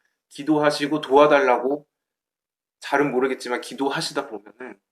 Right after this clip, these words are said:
새로운 사랑을 만나실 겁니다. 정말. 인류가 이천 년 역사 동안, 예수가 오시고 나서 이천 년 역사 동안 이렇게 변했던 것처럼 당신의 삶도 변하실 수가 있어요.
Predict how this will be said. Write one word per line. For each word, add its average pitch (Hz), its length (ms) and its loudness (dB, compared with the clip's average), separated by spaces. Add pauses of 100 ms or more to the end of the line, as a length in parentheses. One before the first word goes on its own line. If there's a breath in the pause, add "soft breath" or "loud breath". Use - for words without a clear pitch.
(400 loud breath)
새로운 208 400 0
사랑을 160 420 -2
만나실 123 500 -8
겁니다. - 340 -20
정말. 104 360 -20 (680 soft breath)
인류가 160 720 2 (160)
이천 170 320 -6
년 151 180 0
역사 135 340 -2
동안, 110 420 -6
예수가 120 320 -4
오시고 123 280 -2
나서 123 160 -6
이천 143 280 -10
년 120 180 -12
역사 117 260 -12
동안 117 300 -10 (300)
이렇게 135 480 -6 (580)
변했던 135 520 -6
것처럼 104 420 -16 (760)
당신의 147 400 -4
삶도 135 340 -8
변하실 123 480 -8
수가 104 360 -14
있어요. 98 340 -12